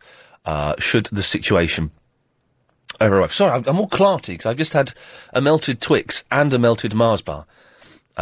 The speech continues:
and it's made me go a little bit clarty. I, you know what clarty means? I've said, I've explained it before. I've explained it before on the radio. It's when you get all clarty in your throat.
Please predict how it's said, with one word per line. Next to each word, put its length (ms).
and 100
it's 100
made 140
me 80
go 280
a 120
little 140
bit 140
clarty. 360
I, 80
you 220
know 100
what 160
clarty 280
means? 160
I've 120
said, 160
I've 120
explained 360
it 60
before. 380
I've 60
explained 280
it 40
before 180
on 60
the 60
radio. 140
It's 80
when 100
you 60
get 140
all 260
clarty 340
in 80
your 80
throat. 260